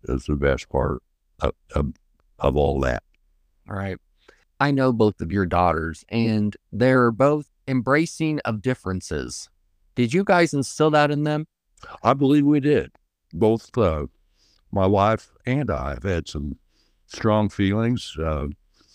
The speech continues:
Speaker 1: uh, about, uh, acceptance and about,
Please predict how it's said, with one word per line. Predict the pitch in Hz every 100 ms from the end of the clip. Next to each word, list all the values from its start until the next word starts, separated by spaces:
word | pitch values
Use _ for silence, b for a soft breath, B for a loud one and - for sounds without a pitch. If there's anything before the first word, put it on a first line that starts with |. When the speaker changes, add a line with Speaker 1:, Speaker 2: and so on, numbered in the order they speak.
| b b b b _
Speaker 1:
uh, | - 82 76
about, | 82 85 92 92 98 - 87
uh, | 73 62
acceptance | 71 - 107 98 - 101 95 - - 69
and | 80 76
about, | 80 78 69